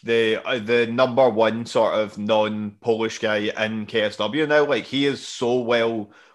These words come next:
well touted. I'm pretty sure I read that he turned down a U F C contract as well. Like, he wants to keep fighting in K S W, wants to, to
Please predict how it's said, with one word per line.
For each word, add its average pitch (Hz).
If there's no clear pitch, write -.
well 117
touted. 113
I'm 127
pretty 151
sure 139
I 113
read 110
that 110
he 107
turned 123
down 113
a 123
U 107
F 104
C 110
contract 143
as 156
well. 151
Like, 147
he 127
wants 117
to 139
keep 120
fighting 110
in 110
K 110
S 104
W, 101
wants 117
to, 117
to 107